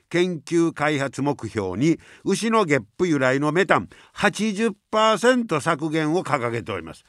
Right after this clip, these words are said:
ゲップ八割減らそうかという、こういう話ですわ。で、そんな中、えー、農研機構が、お乳用の乳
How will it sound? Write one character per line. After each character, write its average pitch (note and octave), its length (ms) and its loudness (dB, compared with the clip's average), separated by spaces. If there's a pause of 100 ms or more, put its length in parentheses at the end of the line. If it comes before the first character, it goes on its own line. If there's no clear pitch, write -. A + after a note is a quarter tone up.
(600)
ゲ C3+ 180 2
ッ E3 60 -2 (160)
プ G#3 120 -4
八 E3 540 -4
割 A#3+ 280 4
減 C3+ 240 0
ら C#3+ 140 0
そ B2+ 140 -6
う - 40 -10
か A#2+ 160 -4
と G2 160 -10
い E2+ 100 -10
う、 E2 140 -14 (220)
こ E3 300 -4
う D3+ 60 -4
い C#3+ 60 -6
う C#3 80 -4
話 A2 380 -4
で E2 80 -12
す - 160 -14
わ。 - 180 -14 (380)
で、 F3 400 2 (360)
そ F#3+ 240 0
ん G#3 200 -2
な F#3+ 160 2
中、 C3 680 0 (320)
え C3+ 340 0
ー、 - 40 -2
農 E3 320 2
研 E3+ 340 0
機 G3+ 200 -6
構 B2 440 0
が、 B2 380 2 (1040)
お D3 100 -2
乳 D3 540 -6 (220)
用 C#3 340 2
の C3 240 0
乳 F3 140 0